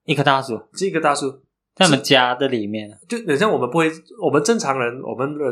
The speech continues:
Speaker 2: 呃，我们亚洲人也好，或者是 Europe 人来讲，不会把一棵树种在，种在家门口的嘛。
Speaker 1: 因为很，很左顶。
Speaker 2: 很左顶啊。
Speaker 1: <laughs> 对，对，对。
Speaker 2: <laughs> 很左顶啊。
Speaker 1: 嗯，嗯。
Speaker 2: 所以他们不，我们都不会这样子做的嘛，因为再，
Speaker 1: 嗯。
Speaker 2: 再加上华人来讲要收财进来的嘛，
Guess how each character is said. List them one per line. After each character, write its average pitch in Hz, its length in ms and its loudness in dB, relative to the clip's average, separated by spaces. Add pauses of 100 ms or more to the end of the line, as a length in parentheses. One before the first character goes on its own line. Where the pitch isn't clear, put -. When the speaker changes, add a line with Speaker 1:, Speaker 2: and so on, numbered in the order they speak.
Speaker 2:
呃， 113 400 -2
我 113 140 -2
们 151 420 -4 (120)
亚 117 140 2
洲 127 200 2
人 123 200 0
也 117 140 -2
好， 107 260 -6
或 135 140 0
者 120 80 -4
是 139 60 -4
Europe 135 300 2
人 127 80 -2
来 127 140 -2
讲， 120 220 -6
不 220 80 2
会 - 60 6
把 127 120 4
一 139 60 2
棵 147 100 -2
树 156 140 -2
种 156 160 0
在， 151 120 2
种 160 260 -4
在 151 260 0
家 143 180 2
门 139 80 4
口 131 60 2
的 113 100 4
嘛。 - 0 -
Speaker 1:
因 120 100 2
为 - 0 -
很， 113 60 2
很 123 60 2
左 120 160 6
顶。 107 240 2
Speaker 2:
很 135 220 -4
左 180 180 8
顶 143 120 6
啊。 131 200 2
Speaker 1:
<laughs> - 100 -10
对， 147 140 8
对， 127 160 4
对。 123 80 2
Speaker 2:
<laughs> 175 240 4
很 156 80 0
左 180 160 8
顶 170 80 4
啊。 123 180 4
Speaker 1:
嗯， 139 260 2
嗯。 139 60 -10
Speaker 2:
所 233 120 8
以 160 160 4
他 170 100 0
们 180 100 -4
不， 214 160 -2
我 160 40 -2
们 143 100 0
都 170 80 0
不 196 80 0
会 190 80 6
这 185 80 0
样 180 80 -2
子 110 80 -8
做 120 180 0
的 120 80 0
嘛， 110 220 -6
因 139 80 2
为 165 260 4
再， 175 120 2
Speaker 1:
嗯。 - 20 0
Speaker 2:
再 180 120 4
加 160 120 4
上 156 160 0
华 135 140 6
人 135 100 4
来 135 80 4
讲 131 140 0
要 131 80 2
收 127 200 2
财 113 240 -4
进 127 140 -6
来 104 140 -6
的 117 80 -4
嘛， 117 80 -10